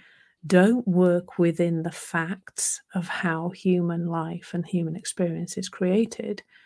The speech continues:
we do spend a lot of time, and we get that overwhelmed feeling from trying to manage everything whilst, you know,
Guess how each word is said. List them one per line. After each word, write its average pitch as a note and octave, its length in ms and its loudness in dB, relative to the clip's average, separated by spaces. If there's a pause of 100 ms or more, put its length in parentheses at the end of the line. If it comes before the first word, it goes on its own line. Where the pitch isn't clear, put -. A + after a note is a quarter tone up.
(420)
we G#3+ 280 10
do G3+ 240 6
spend F#3 340 6
a F#3+ 60 6
lot F#3 320 2
of - 120 -16
time, G3 540 -2
and F3 140 0
we G3 160 4
get G3+ 420 0
that F3+ 200 -2
overwhelmed F3+ 600 0
feeling F3 720 0 (560)
from F#3 340 4
trying F#3 680 2
to F3+ 440 2
manage F3+ 920 4 (720)
everything F3+ 880 2 (120)
whilst, F3+ 800 0 (200)
you G3+ 180 4
know, E3+ 440 0